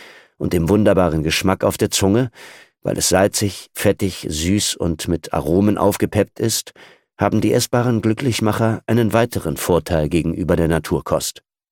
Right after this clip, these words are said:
Sie sind in der Regel durch die Zugabe bestimmter Chemikalien sehr lange haltbar.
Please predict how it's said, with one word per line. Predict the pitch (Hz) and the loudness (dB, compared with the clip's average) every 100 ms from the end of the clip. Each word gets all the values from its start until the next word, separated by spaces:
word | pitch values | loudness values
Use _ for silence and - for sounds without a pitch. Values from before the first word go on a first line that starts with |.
| _ _ | _ _
Sie | - | -2
sind | 95 123 | 0 0
in | 135 | 2
der | 117 104 | 2 2
Regel | 110 107 101 | 2 2 0
durch | 98 | 0
die | - | -2
Zugabe | 87 - 117 113 101 95 | -4 0 2 2 2 0
bestimmter | 95 - 101 92 | 0 0 0 -2
Chemikalien | - 82 78 - 127 98 80 80 - - _ | 0 -2 -2 -2 0 0 0 -2 -6 -20 _
sehr | 87 104 107 | 0 2 2
lange | 101 98 98 | 2 2 0
haltbar. | 98 - - 53 | -2 -6 -10 -12